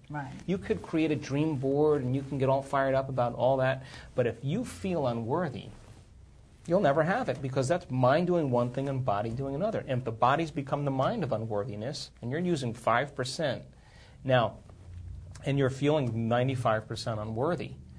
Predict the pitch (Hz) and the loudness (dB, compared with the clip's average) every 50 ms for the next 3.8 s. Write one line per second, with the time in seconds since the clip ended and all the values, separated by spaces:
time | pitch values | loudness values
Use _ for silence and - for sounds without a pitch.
0 | - - - - - - 151 147 139 139 156 185 190 160 - - 143 143 139 127 | -14 -10 -10 -8 -2 2 4 4 4 4 2 2 2 2 2 0 0 0 0 -2
1 | - - 156 160 170 - - 131 127 - 123 113 - - - 107 113 120 123 123 | 0 0 0 0 0 -2 -4 -8 -8 -8 -8 -8 -6 -4 -2 -2 -2 -2 -4 -6
2 | - 110 107 110 - 123 120 123 131 127 - 190 208 196 - - - - - - | -6 -6 -6 -6 -6 -6 -6 -6 -6 -8 -8 -10 -10 -10 -12 -14 -16 -16 -16 -16
3 | - - - - - - - - - 196 160 131 107 - - | -16 -16 -16 -18 -12 -6 -4 2 6 8 8 8 6 4 -2